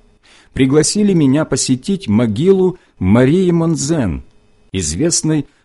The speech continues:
лютеранской проповедницы в Китае, которую Бог могущественно употреблял для возрождения церкви в разных уголках моей родины с тысяча девятьсот первого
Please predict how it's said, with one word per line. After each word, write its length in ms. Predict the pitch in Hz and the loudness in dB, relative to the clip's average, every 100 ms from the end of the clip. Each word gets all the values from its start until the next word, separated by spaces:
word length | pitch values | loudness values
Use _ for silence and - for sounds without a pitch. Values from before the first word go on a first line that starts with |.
| _ | _
лютеранской 720 | 95 123 135 147 160 - 151 | -2 0 0 0 0 -2 -4
проповедницы 1080 | - 135 117 104 139 175 160 147 - 147 - - | -2 -4 -2 -2 0 0 -2 -4 -4 -6 -6 -18
в 140 | - - | -18 -12
Китае, 680 | - 131 180 156 85 67 - _ _ _ _ _ | -6 -4 -2 -2 -4 -8 -16 _ _ _ _ _
которую 500 | - 90 143 165 101 | -10 0 2 2 0
Бог 480 | 73 80 156 151 135 - - _ | -2 -4 -2 -4 -8 -20 -20 _
могущественно 1120 | 92 107 90 139 196 - 175 - 156 165 147 - | -2 0 0 -2 -2 -4 -6 -6 -6 -4 -4 -6
употреблял 840 | 131 131 - 92 90 160 135 73 - - - | -4 -4 -4 -4 -2 -2 -4 -8 -14 -18 -4
для 220 | 95 139 | 0 2
возрождения 720 | 156 151 151 131 208 196 175 | 0 -2 -2 -2 0 0 -2
церкви 720 | - - 131 107 - 95 87 _ _ | -2 0 0 -2 -6 -8 -8 _ _
в 140 | 92 78 | -10 -2
разных 440 | 160 190 185 185 - | 0 0 0 -2 -6
уголках 600 | 156 131 120 110 165 160 | -4 0 0 0 -4 -2
моей 260 | 113 110 104 | -2 0 0
родины 580 | 147 185 110 78 69 - _ _ _ _ | 2 0 0 -4 -8 -12 _ _ _ _
с 140 | - - | -12 -4
тысяча 400 | 110 110 110 95 | -2 -2 -4 -4
девятьсот 580 | 90 104 - 95 80 _ | -4 -6 -6 -8 -10 _
первого 600 | 147 190 185 170 175 | -2 0 -2 -2 -6